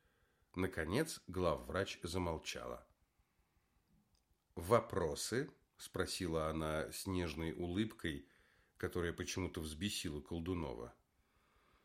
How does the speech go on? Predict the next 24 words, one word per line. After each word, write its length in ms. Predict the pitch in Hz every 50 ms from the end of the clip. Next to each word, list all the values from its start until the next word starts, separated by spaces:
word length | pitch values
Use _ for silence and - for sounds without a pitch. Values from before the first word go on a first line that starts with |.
| _ _ _ _ _ _ _ _ _ _ _ _ -
«У 120 | - 98
меня 360 | 101 98 98 113 143 180 185
всего 440 | 165 - - - 120 104 117 143 147
один 360 | 135 123 101 95 113 117 110 90
вопрос». 640 | 92 90 82 - - 78 71 67 - - - - - - - _ _ _
Колдунов 560 | - 101 92 80 92 90 90 87 82 - - - -
встал, 440 | - - - - 107 110 120 113 -
отчётливо 560 | - 85 - - - 92 85 - - 82 82 78
понимая, 500 | - - 82 85 87 87 90 87 82 82
что 220 | - - - 92
его 300 | 85 85 85 82 87 85
заносит 600 | 73 92 90 87 95 117 131 123 - - - - - -
и 180 | - 80 78 73
что 220 | - - - 87
выглядит 460 | 82 92 87 87 90 87 87 82 -
он 160 | 92 92 95
глупо. 480 | 90 95 92 90 82 - - 64 60 - - _ _ _ _ _ _ _ _ _ _ _ _ - - _ _ _ _
«Почему 760 | - - - - - 92 95 107 139 175 190 165 104 - - -
мы 360 | 82 92 104 101 98 98 92
всё 240 | - - - - 107
время 360 | 92 95 107 139 156 151 143
говорим 560 | 131 120 120 123 123 139 151 151 139 101 - - -
о 320 | 101 98 101 104 101 101
деньгах? 760 | 95 90 92 110 120 135 139 135 135 110 67 57 - - -